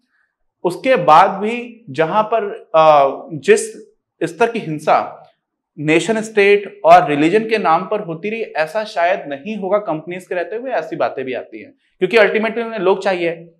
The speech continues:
लोग ही तो कंज्यूम करेंगे, खरीदने वाले ही नहीं रहेंगे तो समस्या हो जाएगी, माहौल नहीं होगा खरीदने बेचने का तो दिक्कत हो जाएगी।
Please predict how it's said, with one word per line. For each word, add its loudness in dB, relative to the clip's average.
लोग 6
ही 2
तो 0
कंज्यूम 0
करेंगे, -2
खरीदने -6
वाले 4
ही 0
नहीं -2
रहेंगे -6
तो -12
समस्या -8
हो -2
जाएगी, -6
माहौल 2
नहीं -4
होगा -2
खरीदने -4
बेचने -8
का -4
तो -8
दिक्कत -8
हो -10
जाएगी। -6